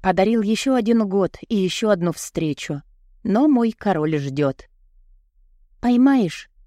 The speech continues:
Я улыбаюсь, пусть улыбка и причиняет боль. «Нет». Камень на его короне становится чёрным.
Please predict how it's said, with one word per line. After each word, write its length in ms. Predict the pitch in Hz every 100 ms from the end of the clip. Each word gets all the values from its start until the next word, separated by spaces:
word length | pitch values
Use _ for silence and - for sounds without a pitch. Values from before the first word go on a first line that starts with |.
| _ -
Я 200 | 156 170
улыбаюсь, 720 | 160 165 160 202 170 139 - _ - _
пусть 320 | 262 - -
улыбка 400 | 247 262 247 -
и 80 | 240
причиняет 640 | - 214 - 196 185 175
боль. 340 | 156 160 147 135 _ _ _ _ _ _ -
«Нет». 540 | 131 135 135 123 - _ _ _ _
Камень 420 | - 175 165 143 135
на 140 | 147
его 160 | 147 147
короне 340 | 151 165 165
становится 580 | - 147 151 151 - 147
чёрным. 580 | - 151 135 131 123